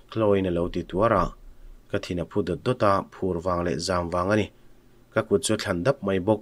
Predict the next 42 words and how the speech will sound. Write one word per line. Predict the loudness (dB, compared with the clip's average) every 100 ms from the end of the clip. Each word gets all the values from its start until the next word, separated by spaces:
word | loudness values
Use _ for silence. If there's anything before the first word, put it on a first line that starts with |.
| -4
eng | -6 -2
tinge | 2 2 2
ka |
om | 2 0
chia | 0 0
po | 2 -2
ka | -2
hre | -6
thiam | -4 -4 -4
lo. | -6 -14 _ _ _ _ _ _ _
Ka | -4
taksa | -2 0 0 0
hi | 0
zing | -2 -2 0 -2 -2
ni |
berin | -2 -2 -2 -2
ka |
hria. | -4 -2 -4 -4 _ _ _ _ _ -4
Chloe | -2 0
hadam | 0 0 0
ro, | -2 -4 _ -6
bidang | -2 -2 -2
zong | -4 -2
po | 0
iti | 0 0
hadam | -4 -2 -2 -2
zo | -2
kang. | -2 -4 -4 _ _ _ _ _ _ _ _ -2
Mi | -2
ti | 0 0
hlau | 2 2
thong | 2 0
zong | 0 -2
kho | -2 -2
sakhi | 0 -2
fu | 2 4
lo | 6 6
nia, | 4 2 -2
abik | -2 -2 -2
takin | -4 -4
zai | -2 0 2
ona. | 2 0